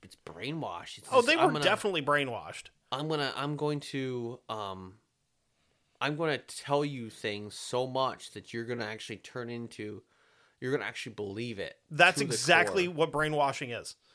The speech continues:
Speaker 2: 'Cause if one of these people were to walk up to you while you're walking down the street and go, "Hey, would you like to join my group? We're gonna go watch Star Trek and kill ourselves." You go, "You're fucking crazy.
Speaker 1: Mm-hmm.
Speaker 2: You are a fucking crazy person."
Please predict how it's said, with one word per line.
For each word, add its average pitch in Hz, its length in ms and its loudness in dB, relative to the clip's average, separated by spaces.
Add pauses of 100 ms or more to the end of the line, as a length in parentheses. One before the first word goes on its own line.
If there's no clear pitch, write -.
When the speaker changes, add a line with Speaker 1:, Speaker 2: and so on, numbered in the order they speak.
(680)
Speaker 2:
'Cause 202 180 6
if 190 140 10
one 262 160 8
of 302 80 2
these 285 180 4
people 277 280 4
were 233 140 8
to 202 80 8
walk 190 340 4
up 240 140 6
to 226 120 -4
you 226 100 0
while 170 180 8
you're 180 160 4
walking 190 320 4
down 202 140 4
the 202 80 2
street 226 260 0
and 202 100 -4
go, 160 160 2 (220)
"Hey, 233 340 8 (220)
would 160 140 4
you 190 60 6
like 240 120 6
to 190 80 4
join 180 340 6
my 196 120 6
group? 185 400 4 (120)
We're 202 240 12
gonna 208 220 8
go 160 120 8
watch 143 260 6
Star 196 260 8
Trek 220 300 4
and 147 120 -6
kill 214 220 4
ourselves." 147 380 6
You 147 80 -4
go, 139 100 0
"You're 147 220 6
fucking 240 540 6
crazy. 175 680 2
Speaker 1:
Mm-hmm. 104 280 -16 (240)
Speaker 2:
You 240 160 4
are 170 140 8
a 131 60 0
fucking 226 560 0
crazy 202 460 4
person." 139 500 0